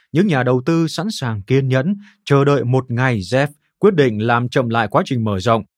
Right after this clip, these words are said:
và nhận được lợi nhuận bền vững. Bezos hoàn toàn không để ý tới ý kiến của người khác.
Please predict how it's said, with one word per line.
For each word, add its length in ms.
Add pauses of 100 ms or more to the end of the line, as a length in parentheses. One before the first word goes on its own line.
(140)
và 280
nhận 260
được 200
lợi 280
nhuận 400
bền 220
vững. 280 (1080)
Bezos 480 (260)
hoàn 260
toàn 240
không 240
để 100
ý 220
tới 100
ý 120
kiến 240
của 120
người 160
khác. 240